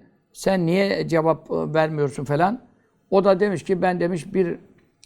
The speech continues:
telefon kadar yakınken, e, tanışlığımızda, görüşlüğümüzde varken beni arayıp da şunlar şunlar şöyle oldu, böyle oldu demeyen, e, demeden bana reddiye yapan veya işte kuruş-, kurumlarıma, kuruluşlarıma reddiye yapan insana ne cevap vereyim?" falan şeklinde bir şey söylemiş. Şimdi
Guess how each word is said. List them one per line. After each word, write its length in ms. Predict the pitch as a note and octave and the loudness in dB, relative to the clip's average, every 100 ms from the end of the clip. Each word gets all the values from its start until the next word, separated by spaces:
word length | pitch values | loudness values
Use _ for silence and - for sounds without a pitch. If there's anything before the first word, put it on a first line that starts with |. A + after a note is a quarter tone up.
| _ | _
telefon 400 | F3 F3+ E3 G3 | 2 4 4 0
kadar 280 | E3+ E3 E3 | 0 0 0
yakınken, 640 | D#3+ D3+ G3+ F3 D#3 F3+ - | -2 -2 -2 0 0 0 -4
e, 240 | C4 F3 F3 C#3+ - | -6 -6 -4 -6 -4
tanışlığımızda, 920 | D3+ F3+ D3+ F#3+ F3 F3+ D3+ E3+ E3 | -2 0 0 0 0 -2 0 0 0
görüşlüğümüzde 800 | A3 E3 D#3+ - F3+ F3 D#3 D3 | -2 -6 -4 -2 -2 -2 -2 0
varken 460 | D#3 F3+ - D3+ G#3 - _ _ _ - | 2 2 0 -4 -4 -12 _ _ _ 0
beni 280 | F3 F#3 - | 2 2 0
arayıp 460 | E3 F3 F3+ F3+ | 2 2 0 -2
da 80 | E3+ | -6
şunlar 360 | - F#3+ F3 E3 | -4 -4 -2 -4
şunlar 280 | F3+ F3 | -4 -4
şöyle 300 | D3 F3 F#3 | -4 0 0
oldu, 260 | F3+ D3+ C#3+ | 0 -4 -2
böyle 180 | F#3 F3 | 0 0
oldu 280 | D#3 C#3+ C#3+ | -2 -4 -4
demeyen, 500 | G3 F3 D#3+ D#3+ - - _ _ _ | -2 -2 -2 -4 -8 -16 _ _ _
e, 80 | - E3+ E3 E3 E3 D#3+ - D#3 | -2 2 2 0 -2 -2 -2 0
demeden 580 | D#3 G3+ D3+ F3+ F#3 | 2 4 2 0 -2
bana 260 | F3 F3+ F3 | -4 -4 -2
reddiye 340 | F3+ F3 F#3+ E3 | -4 -2 0 0
yapan 420 | C3+ D#3 F3 D#3 | 0 -4 -4 -2
veya 140 | D#3 | -4
işte 180 | C#3+ F3+ | -4 -8
kuruş-, 420 | - F#3 D#3 - - | -4 -2 -4 -6 -8
kurumlarıma, 680 | F#3+ F3+ F3 D#3 D#3 E3+ E3 | -4 -2 -2 -2 -2 -4 -4
kuruluşlarıma 680 | F3+ - - - D#2+ E2+ | -6 -6 -6 -6 -4 -2
reddiye 300 | E2 - - | -4 -4 -4
yapan 160 | - - | -4 -8
insana 300 | - - - | -6 -4 -2
ne 140 | F3 | -2
cevap 340 | E3 D#3+ D3 - | -2 -2 -2 -4
vereyim?" 240 | - D3 | -2 -4
falan 260 | - - E2 | -4 -6 -6
şeklinde 400 | - - - - | -8 -6 -6 -6
bir 60 | |
şey 160 | - - | -6 -8
söylemiş. 400 | - - - - | -6 -8 -8 -12
Şimdi 400 | - A#3 G3 | -8 -2 -2